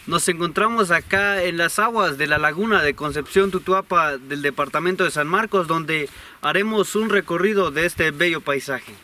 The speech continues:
Eh, un lugar muy turístico y conocido por personas acá, la cual es un hermoso paisaje. Sin embargo, el medio ambiente está contaminado y las aguas están muy sucias,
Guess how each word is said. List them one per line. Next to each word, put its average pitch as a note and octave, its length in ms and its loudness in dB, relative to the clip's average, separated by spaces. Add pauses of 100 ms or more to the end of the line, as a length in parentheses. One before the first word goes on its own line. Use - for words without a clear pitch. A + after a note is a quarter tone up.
(880)
Eh, C#3 240 2
un E3+ 160 -2
lugar G3 460 0
muy F#3+ 220 0
turístico F3+ 720 -4
y C#3 60 0
conocido C#3+ 520 -4
por B2+ 420 -4 (560)
personas D3 680 -2
acá, D#3+ 520 0 (120)
la C3+ 160 -2
cual E3 340 2
es D#3 320 -4
un E3+ 120 -2
hermoso D#3+ 380 -4
paisaje. D#3+ 760 -6 (100)
Sin F3 240 0
embargo, F#3+ 640 4
el D3+ 160 2
medio F#3+ 220 4
ambiente G3 500 2
está E3+ 260 2
contaminado F#3 800 2 (140)
y F3+ 120 4
las E3+ 240 2
aguas A3 560 2
están A3 480 0
muy B3+ 320 2
sucias, B2+ 640 -4